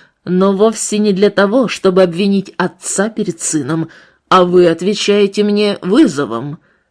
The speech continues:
«Да всё это не может соответствовать истине», горячо возразил Эльмбах. «Господин капитан», взорвался генерал, «я смею просить».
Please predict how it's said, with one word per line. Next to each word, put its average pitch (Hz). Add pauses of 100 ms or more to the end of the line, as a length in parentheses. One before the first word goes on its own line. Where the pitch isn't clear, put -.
(440)
«Да 196
всё 349
это 330 (200)
не 359
может 294
соответствовать 196
истине», 175 (140)
горячо 180
возразил 170
Эльмбах. 151 (600)
«Господин 196
капитан», 165
взорвался 165
генерал, 143 (160)
«я 208
смею 220
просить». 196